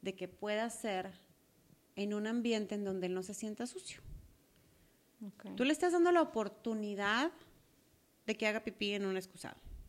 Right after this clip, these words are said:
Speaker 1: o que haga popó en un excusado. Lo sientas. Pue-, hay varias maneras de hacerlo. Puedes hacerlo a base de horario, puedes hacerlo a base de... Yo lo hago en... Ah, se salió del carro, baño, se comió, baño, pa-, cambió de pañal, baño, se despertó, baño.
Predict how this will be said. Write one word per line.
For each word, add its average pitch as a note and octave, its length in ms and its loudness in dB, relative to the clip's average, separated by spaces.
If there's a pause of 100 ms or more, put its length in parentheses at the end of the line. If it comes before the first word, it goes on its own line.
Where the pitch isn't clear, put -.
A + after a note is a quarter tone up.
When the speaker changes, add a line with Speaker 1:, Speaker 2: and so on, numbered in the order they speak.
(160)
Speaker 1:
o F#3 180 -8
que F#3 80 -2
haga E3+ 180 0
popó F#3 220 -4
en F#3+ 80 -2
un F#3+ 60 -2
excusado. A3+ 480 -6 (560)
Lo A3 140 0
sientas. A#3 560 2 (320)
Pue-, A#3+ 200 8
hay B3 160 10
varias C4 320 10
maneras A3+ 340 6
de G3+ 60 2
hacerlo. B3+ 480 6
Puedes A3 220 4
hacerlo G3+ 300 -2
a - 20 4
base F#3+ 260 0
de F3+ 60 2
horario, G#3+ 340 4
puedes G#3+ 240 -2
hacerlo F3+ 300 -2
a - 20 0
base F3+ 260 0
de... E3+ 220 2 (540)
Yo C4 160 10
lo D4+ 100 12
hago C#4+ 240 12
en... C4 300 8
Ah, G3 400 6
se - 240 0
salió A#3 260 6
del B3 140 6
carro, D#4 480 10
baño, G3+ 460 4
se - 180 -10
comió, C4+ 480 6 (240)
baño, G3 580 4
pa-, G3+ 180 2
cambió B3+ 260 8
de C#4 40 0
pañal, D#4 420 8
baño, G#3 380 2
se G#3+ 140 -2
despertó, A3+ 680 2
baño. G#3+ 360 4